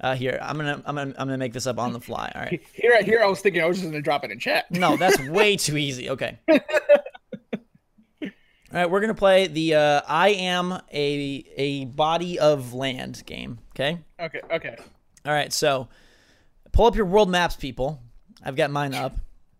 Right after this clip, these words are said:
Speaker 2: Okay, I don't have mine up. <laughs>
Speaker 1: Okay, well, that's all right. Good thing I'm here.
Speaker 2: Yeah.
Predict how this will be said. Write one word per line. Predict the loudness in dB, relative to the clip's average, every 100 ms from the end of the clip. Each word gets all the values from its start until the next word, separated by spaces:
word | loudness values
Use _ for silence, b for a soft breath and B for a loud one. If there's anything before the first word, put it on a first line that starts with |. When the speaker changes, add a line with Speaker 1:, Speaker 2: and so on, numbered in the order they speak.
| _ _ -16
Speaker 2:
Okay, | -8 -6 -4 -2
I | 2
don't | 2 2
have | -2
mine | -4 -6
up. | -8 -10
<laughs> | -8
Speaker 1:
Okay, | -6 -2 -4 -4 -10
well, | -6 -6 -8 -14
that's | -8
all | -4
right. | -4 -8 -10
Good | -10
thing | -8 -8
I'm | -6
here. | -8
Speaker 2:
Yeah. | -10